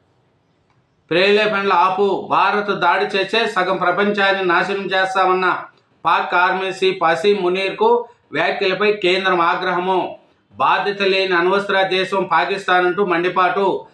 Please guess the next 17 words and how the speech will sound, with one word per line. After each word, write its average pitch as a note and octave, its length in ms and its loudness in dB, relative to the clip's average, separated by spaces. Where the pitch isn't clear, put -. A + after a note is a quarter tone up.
అమెరికా F#3+ 480 0
మద్దతు F#3+ 540 0
లభించినప్పుడల్లా F#3 760 0
రెచ్చిపోవడం, F#3+ 840 0
దాయాదికి F#3+ 640 0
అలవాటైన F#3 720 0
ధ్వజం. E3+ 480 0
పాక్ G3 340 0
ప్రభుత్వంపై G3 600 2
తిరుగుబాటు F#3+ 640 0
చేసి F#3 340 2
మునీర్ G3 320 4
ఆ F3+ 120 2
దేశ G3 320 0
అధ్యక్షుడు F#3+ 500 0
అవుతారేమోనని F#3 1000 2
ఎదవా. F3 540 2